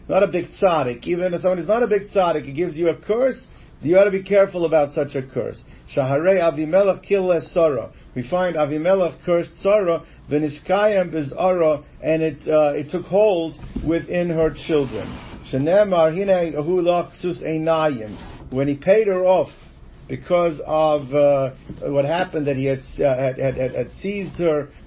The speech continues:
taken her away from Av-, Av-, Avram, so he said to her, "This shall be for you a covering of the eyes." Chazal interpret that means it was a curse. He was saying is because you blindsided me,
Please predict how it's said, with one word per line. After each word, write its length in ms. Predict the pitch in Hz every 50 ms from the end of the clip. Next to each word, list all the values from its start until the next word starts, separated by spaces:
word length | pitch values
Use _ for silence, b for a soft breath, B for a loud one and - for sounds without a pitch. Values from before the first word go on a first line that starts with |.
| - -
taken 260 | 156 151 151 156 151
her 60 | 147
away 220 | 143 147 156 160 123
from 140 | 131 139
Av-, 180 | 143 156 160 147
Av-, 480 | - - 156 160 - - 156 180 190 175
Avram, 320 | 156 151 147 147 143 135 B B B B - -
so 100 | - 143
he 100 | 139 135
said 240 | 127 196 196 190
to 80 | 185 190
her, 60 | 185
"This 220 | 160 175 190 190 -
shall 140 | - 196 170
be 260 | 143 160 190 185 -
for 100 | - 175
you 240 | 175 180 196 196 180
a 80 | 156
covering 460 | - - - 180 185 175 175 175 170 156
of 160 | 156 143 135
the 140 | 147 151 143
eyes." 340 | 151 147 143 120 110 101 101 B B B B B -
Chazal 400 | 135 127 117 156 175 196 202 190
interpret 480 | 180 160 - 196 202 220 208 190 190 170
that 160 | 165 156 143
means 220 | 156 170 170 160
it 40 | 156
was 120 | 160 160 160
a 40 |
curse. 440 | 156 - - 226 208 160 131 123 - B B B B B -
He 80 | - 160
was 140 | 165 151 -
saying 240 | - 175 175 175 160
is 140 | 165 151 127
because 360 | 143 135 143 - 196 185 147
you 320 | 156 180 208 220 220 202 147
blindsided 800 | 151 170 175 185 196 196 190 190 - 196 180 175 170 160 143 131
me, 380 | 147 175 196 196 147 - -